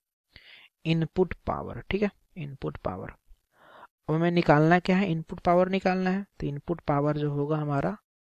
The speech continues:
it will be equal to what? तो इनपुट पावर हमारा हो जाएगा यूजफुल पावर और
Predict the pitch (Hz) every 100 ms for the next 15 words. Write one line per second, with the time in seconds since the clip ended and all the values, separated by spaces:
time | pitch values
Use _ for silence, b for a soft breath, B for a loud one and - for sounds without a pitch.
0 | _ _ _ _ _ 165 151 147 143 147
1 | - 147 143 147 139 135 170 - - _
2 | _ b b - 123 135 - 165 - 127
3 | 135 139 131 131 131 135 135 147 - 127
4 | 139 135 143 - 180 175 170 170 180 208
5 | - _ _ _ _ _ _ _ _ _
6 | _ _ 127 123 123 123 123